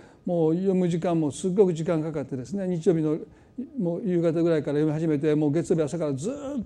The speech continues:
ともう早く起きて、一日読んでもまだ終わらなくて、火曜日にも読み始めて、レポート書いて、もうヘロヘロな状態ですよね。日曜日の一部と二部の間にもレポート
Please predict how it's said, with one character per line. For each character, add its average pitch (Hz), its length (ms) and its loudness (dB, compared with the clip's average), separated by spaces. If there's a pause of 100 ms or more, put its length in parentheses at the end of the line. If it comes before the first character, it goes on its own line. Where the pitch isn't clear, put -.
と 214 100 6
も 175 140 2
う - 20 -2
早 156 240 0
く 151 160 -2
起 156 80 -10
き - 40 -18
て、 156 200 -2 (240)
一 196 180 -2
日 170 120 0
読 160 180 0
ん 165 60 2
で 202 100 10
も 190 100 6
ま 165 140 2
だ 151 140 0 (180)
終 202 120 0
わ 165 80 4
ら 165 40 4
な 160 140 2
く 139 80 -8
て、 156 120 0
火 170 180 0
曜 165 60 4
日 160 80 4
に 156 60 4
も 151 220 0 (140)
読 165 140 -2
み 156 80 2
始 160 200 -2
め 160 120 0
て、 233 240 6 (220)
レ 180 100 0
ポ 165 140 4
ー 160 60 4
ト 156 120 0
書 156 120 -2
い 151 40 0
て、 165 120 2
も 165 400 2
う - 60 -18 (220)
ヘ 175 140 0
ロ 196 140 6
ヘ 190 140 4
ロ 226 260 4
な 214 260 2
状 165 220 2
態 151 400 -2 (440)
で 170 80 -4
す 135 60 -4
よ 156 80 2
ね。 180 160 0
日 196 240 2
曜 208 80 12
日 175 140 4
の 180 320 2 (360)
一 170 220 0
部 170 80 4
と 170 100 4
二 180 120 4
部 170 80 2
の 165 80 2
間 170 180 2
に 175 80 2
も 170 240 2
レ 165 100 -2
ポ 160 180 2
ー - 20 2
ト 147 180 0